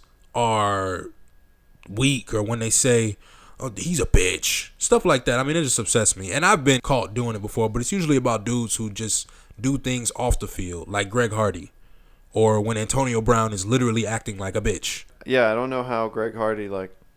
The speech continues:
Speaker 2: did all the things he did, and no one was really just like, everyone's like, "Oh, he's gonna go on this list after he plays most this year."
Speaker 1: I mean, he's fighting in M M A now, so I shouldn't say too much because I might run into him someday.
Speaker 2: <laughs>
Speaker 1: He's a nice guy from all accounts. He hasn't done anything in M M A circles that make people,
Speaker 2: Yeah.
Speaker 1: you know,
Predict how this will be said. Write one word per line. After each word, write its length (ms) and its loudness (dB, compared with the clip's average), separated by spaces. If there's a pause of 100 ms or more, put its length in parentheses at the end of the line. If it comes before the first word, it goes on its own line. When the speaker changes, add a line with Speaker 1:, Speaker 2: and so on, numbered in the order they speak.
(100)
Speaker 2:
did 180 -4
all 180 0
the 140 -10
things 240 -10
he 80 -10
did, 300 -2
and 160 -8
no 140 -6
one 220 -8
was 140 -12
really 260 -6
just 200 -14
like, 340 -10
everyone's 300 -10
like, 200 -10
"Oh, 380 -6
he's 220 -12
gonna 200 -10
go 120 -6
on 200 -6
this 200 -14
list 300 -6
after 260 -6
he 60 -10
plays 360 -6
most 300 -10
this 180 -16
year." 200 -12 (260)
Speaker 1:
I 100 -4
mean, 420 -8 (120)
he's 180 0
fighting 300 0
in 100 -8
M 140 -6
M 140 -4
A 120 0
now, 220 -4
so 140 -4
I 60 2
shouldn't 240 -4
say 160 2
too 160 -8
much 340 -8
because 260 -6
I 40 -2
might 180 -4
run 180 -2
into 200 -4
him 140 -8
someday. 440 -8
Speaker 2:
<laughs> 320 -6 (500)
Speaker 1:
He's 280 -2
a 40 0
nice 240 4
guy 220 8
from 160 0
all 140 2
accounts. 440 -2
He 120 -4
hasn't 240 -2
done 120 2
anything 420 -4
in 120 -6
M 120 -6
M 120 -4
A 100 -2
circles 420 -4
that 140 -4
make 160 -8
people, 520 -6
Speaker 2:
Yeah. 280 -2
Speaker 1:
you 60 -8
know, 220 -10